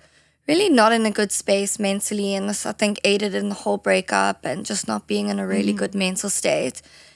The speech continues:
Speaker 1: And didn't really go to do my yoga teacher training to lose weight.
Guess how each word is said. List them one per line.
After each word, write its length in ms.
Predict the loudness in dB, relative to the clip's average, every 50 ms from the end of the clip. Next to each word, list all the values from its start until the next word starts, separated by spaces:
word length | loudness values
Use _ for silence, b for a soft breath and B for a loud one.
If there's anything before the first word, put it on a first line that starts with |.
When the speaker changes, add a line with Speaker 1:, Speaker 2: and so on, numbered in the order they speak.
| b b -2
Speaker 1:
And 100 | 2 2
didn't 180 | 4 4 4 4
really 260 | 4 6 6 4 4
go 460 | 4 4 6 6 8 8 8 6 6
to 580 | 4 2 -4 0 0 2 2 4 2 2 0 -2 B B B B _
do 140 | 0 2 2
my 140 | 4 2 2
yoga 320 | 2 2 0 0 -2 -2 -4
teacher 380 | -2 0 -2 -2 -2 -4 -6
training 400 | -2 2 2 2 2 2 -2 -2 -2 -2
to 80 | -2
lose 320 | 0 2 2 2 0 0 0
weight. 500 | 4 4 6 6 4 2 0 -4 -8